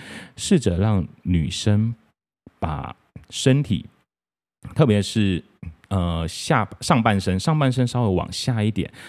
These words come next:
让她屁股稍微翘高一点，好，让她屁股翘高一点。那你的肉棒不要太往上顶，你要往下一点，就是像我刚刚讲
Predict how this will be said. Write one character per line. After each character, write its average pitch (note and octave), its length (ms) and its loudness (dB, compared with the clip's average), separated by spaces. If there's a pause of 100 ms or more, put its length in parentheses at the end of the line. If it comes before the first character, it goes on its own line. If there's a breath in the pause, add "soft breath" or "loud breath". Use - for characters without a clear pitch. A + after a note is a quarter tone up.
(120 loud breath)
让 C3 160 4
她 C3+ 100 2
屁 - 260 -4
股 C2+ 200 -8
稍 F2 200 -4
微 D#2 120 -2
翘 - 320 -4
高 A#2+ 260 0
一 A#2 80 0
点， D#2+ 200 -4 (260 loud breath)
好， E2 160 0
让 G2+ 100 2
她 G2+ 100 -4
屁 A2 120 0
股 D2+ 100 -6
翘 E2+ 160 -6
高 D#2+ 160 -2
一 D#2 40 -4
点。 D#2 180 -6
那 C3+ 120 2
你 G2+ 100 2
的 E2+ 60 0
肉 G#2+ 160 6
棒 G2+ 160 2
不 F#2+ 140 -2
要 G2 300 2 (480 loud breath)
太 G2 200 2 (260)
往 E2 200 0
上 E2+ 280 0
顶， D#2+ 140 -4 (180)
你 F2 120 0
要 G2 340 2
往 E2+ 280 0
下 - 440 -2
一 G2 60 2
点， - 340 -4
就 - 80 -2
是 C3+ 220 0 (460)
像 C3 180 2
我 D2+ 80 -2
刚 F#2 160 0
刚 G#2 140 2
讲 D2+ 200 -2